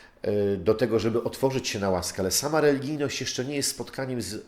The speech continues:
osobą Jezusa. Sama religijność jeszcze nie jest spotkaniem z Panem.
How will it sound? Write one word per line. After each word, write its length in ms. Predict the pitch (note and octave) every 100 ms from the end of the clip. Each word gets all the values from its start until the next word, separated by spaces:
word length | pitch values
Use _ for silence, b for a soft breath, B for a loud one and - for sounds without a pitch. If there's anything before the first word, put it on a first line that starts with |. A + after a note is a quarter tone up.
| -
osobą 360 | A#2 C3+ A2+
Jezusa. 580 | A2+ G2+ G2 - F2+ F2 - b b b b b b
Sama 320 | - B2 B2
religijność 540 | A2+ A2+ G#2+ C3 A#2+
jeszcze 240 | A#2+ - A#2
nie 100 | C3
jest 160 | C3
spotkaniem 480 | - A2+ - B2+ A#2
z 120 | G2+
Panem. 520 | - G#2+ F2+ F2 E2+